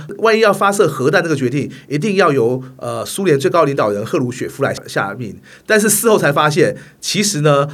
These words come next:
他当时已经授权苏联驻古巴的总司令就有权自行下令发射。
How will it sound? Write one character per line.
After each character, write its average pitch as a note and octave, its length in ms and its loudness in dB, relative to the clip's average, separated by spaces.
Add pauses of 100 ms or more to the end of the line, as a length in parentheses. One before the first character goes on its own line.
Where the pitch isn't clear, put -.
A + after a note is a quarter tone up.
他 - 100 -4
当 F#3+ 140 2
时 D3+ 140 -4
已 G#2+ 40 -6
经 C3+ 240 -6
授 D3 220 2
权 F2 320 -10 (200)
苏 - 180 -4
联 F3+ 180 2
驻 F#3 160 -2
古 A2+ 200 -8
巴 D#3+ 160 2
的 D3+ 60 -2
总 B2+ 200 -4
司 - 140 -8
令 C#3+ 180 -2
就 D3 160 2
有 C3 60 -2
权 G2 180 -10
自 - 160 -12
行 G#2 160 -12
下 - 180 -6
令 G2+ 140 -8
发 F2 160 -16
射。 - 180 -14